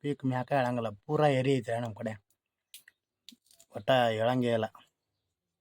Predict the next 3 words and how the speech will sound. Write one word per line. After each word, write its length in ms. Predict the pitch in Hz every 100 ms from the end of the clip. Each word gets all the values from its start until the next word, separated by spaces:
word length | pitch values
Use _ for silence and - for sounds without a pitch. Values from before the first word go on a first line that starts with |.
| _ _ _ _ _ _ _ _ _ _ _ _ _ _ _ _ _ _ _ _ _ _ - - - _ _ _ _ _ - - - - - - _ _
ನಿಮ್ಮ 220 | 143 147 143
ವ್ಯಾಪಾರ 400 | 139 135 160 135
ಹೆಂಗೆ, 300 | 139 127